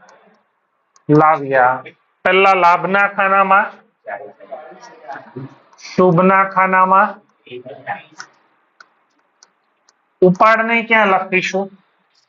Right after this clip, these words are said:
ઉપાડને મૂડી ખાતાની ઉધાર બાજુ. ઉપાડ ખાતે બાદ કરેલો છે, જો પહેલા બાર હજાર અને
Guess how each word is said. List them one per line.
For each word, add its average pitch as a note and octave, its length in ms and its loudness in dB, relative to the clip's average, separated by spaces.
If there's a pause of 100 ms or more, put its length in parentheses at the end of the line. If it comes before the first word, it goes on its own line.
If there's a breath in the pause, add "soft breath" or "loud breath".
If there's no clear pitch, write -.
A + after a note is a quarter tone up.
(2000)
ઉપાડને G#3 640 2
મૂડી F#3+ 420 2
ખાતાની G3+ 880 0 (200)
ઉધાર E3 440 2
બાજુ. B2 500 -4 (1120)
ઉપાડ G3+ 640 2
ખાતે D#3 560 0
બાદ F3+ 320 2
કરેલો F#3 560 2
છે, D3+ 240 0
જો F3+ 240 4
પહેલા F3+ 540 0 (1400)
બાર E3+ 340 4
હજાર F#3+ 460 2
અને F#3 260 0